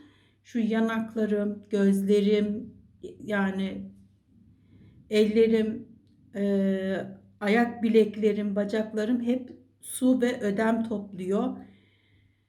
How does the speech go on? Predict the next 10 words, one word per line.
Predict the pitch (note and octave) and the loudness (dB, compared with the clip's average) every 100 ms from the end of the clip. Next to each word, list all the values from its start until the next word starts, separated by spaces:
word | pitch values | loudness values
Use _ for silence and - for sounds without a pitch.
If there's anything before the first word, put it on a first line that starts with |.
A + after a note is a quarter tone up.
| _ _ _ _ _ _ _ _ _ _ | _ _ _ _ _ _ _ _ _ _
Sanki | - - A3+ B3+ B3+ C4 C#4+ C4+ C4 - | -20 -10 0 6 6 6 2 2 0 -4
bana | A#3+ B3 B3+ | -4 0 2
öyle | A#3 A#3 A#3 A#3+ | 4 2 2 0
geliyor, | G#3+ A3+ A3 A3+ A#3 C4 C#4+ - - - | 0 0 0 0 0 2 -2 -6 -14 -10
fazla | A#3 A#3 G#3+ B3 | 0 0 2 -2
idrar | - A3 A#3 A#3+ A#3 B3 | -2 -2 0 0 0 -2
atmıyorum | A#3+ A3+ - C4 A#3 A3 G#3+ G3 | -4 -4 2 4 6 4 2 0
gibime | G#3 A3 G#3+ G#3+ | -2 0 2 2
de | A3 | 2
geliyor. | G3 G3 G3 F#3+ F#3 G3+ | 0 -2 -4 -2 -2 -2